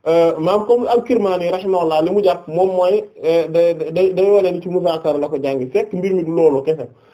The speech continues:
Maanaam fii li imam al-Bukhari rahimahullah waxoon nañ la ko, ne la su waxee qaala lana day gis ne am na ñaari mbir yu tax mu koy wax.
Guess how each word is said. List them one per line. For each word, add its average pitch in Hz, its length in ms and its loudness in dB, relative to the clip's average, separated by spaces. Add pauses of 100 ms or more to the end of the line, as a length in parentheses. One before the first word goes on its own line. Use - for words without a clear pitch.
(160)
Maanaam 208 400 2
fii 226 200 -4
li 208 120 -2 (100)
imam 262 200 2
al-Bukhari 190 520 2
rahimahullah 175 500 0
waxoon 180 260 2
nañ 165 140 -2
la 139 100 0
ko, 185 100 -6 (120)
ne 151 140 -2
la 185 100 2
su 190 100 -2
waxee 202 300 -2
qaala 180 300 0
lana 151 300 -4
day 165 200 0
gis 170 100 -4
ne 160 120 -4
am 156 160 -4
na 160 80 0
ñaari 156 300 -2
mbir 147 140 -2
yu 147 140 -2
tax 151 140 -8
mu 135 100 -12
koy 123 140 -4
wax. 101 140 -10